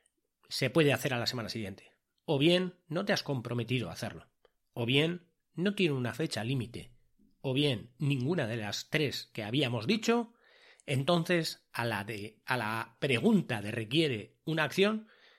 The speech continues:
tienes que contestar que no. Tienes que contestar que no requiere de ninguna acción,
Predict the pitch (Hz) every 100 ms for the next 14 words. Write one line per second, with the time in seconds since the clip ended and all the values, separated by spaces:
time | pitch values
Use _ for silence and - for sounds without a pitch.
0 | _ - 156 120 - 113 104 90 - 135
1 | 139 _ - 95 92 - _ _ _ _
2 | _ _ _ _ _ _ _ _ _ _
3 | - 151 127 127 117 117 - 202 170 127
4 | 139 180 139 123 190 160 113 117 117 131
5 | 92 - 82 -